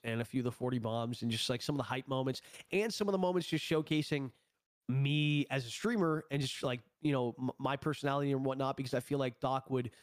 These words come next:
appreciate that, like, to know that it's not just gonna, I'm not just gonna try to be some, i-, if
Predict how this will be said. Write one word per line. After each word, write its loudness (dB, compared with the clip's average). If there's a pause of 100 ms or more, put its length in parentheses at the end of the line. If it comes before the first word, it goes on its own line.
(240)
appreciate 0
that, 0
like, -4
to -2
know 2
that 0
it's -4
not -2
just -10
gonna, -2
I'm 0
not 0
just -10
gonna 0
try -4
to -2
be 0
some, -2 (340)
i-, 2
if 0